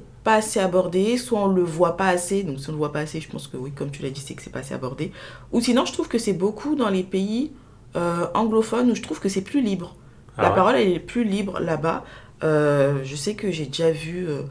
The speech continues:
Speaker 1: aux États-Unis des choses que j'ai pas regardées à cent pour cent parce que mon objectif bilingue n'est pas encore atteint.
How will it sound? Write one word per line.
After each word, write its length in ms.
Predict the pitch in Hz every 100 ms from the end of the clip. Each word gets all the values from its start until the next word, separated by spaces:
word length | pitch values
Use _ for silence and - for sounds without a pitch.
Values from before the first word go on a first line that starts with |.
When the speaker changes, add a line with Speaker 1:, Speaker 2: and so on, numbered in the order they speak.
| - -
Speaker 1:
aux 80 | -
États-Unis 460 | 143 151 139 143 180
des 120 | 147
choses 400 | 139 143 185 240
que 80 | -
j'ai 100 | 117
pas 80 | 160
regardées 220 | 175 160
à 20 |
cent 120 | 147 156
pour 160 | -
cent 180 | 147 151 -
parce 320 | 226 - 233
que 280 | 233 226 190
mon 180 | 160
objectif 400 | 156 156 156 156 139
bilingue 380 | 160 160 143 143 - -
n'est 80 | -
pas 80 |
encore 160 | - 117
atteint. 280 | - -